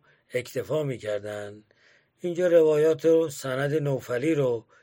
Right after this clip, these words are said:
سندی که در اون نوفلی بوده ذکر کردن، اما سند دیگر نداشتن؟ نه، ممکن است سند دیگری داشته باشن و لذا نوفلی با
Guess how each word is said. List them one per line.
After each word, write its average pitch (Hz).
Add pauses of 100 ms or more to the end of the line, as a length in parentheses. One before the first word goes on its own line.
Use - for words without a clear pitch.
سندی 131
که 135
در 120
اون 143
نوفلی 113
بوده 117
ذکر 131
کردن، 107 (640)
اما 117 (180)
سند 113
دیگر 113
نداشتن؟ 120 (500)
نه، 98 (440)
ممکن 104
است 107
سند 98
دیگری 104 (460)
داشته 107
باشن 139 (480)
و 120 (520)
لذا 113
نوفلی 113 (380)
با 104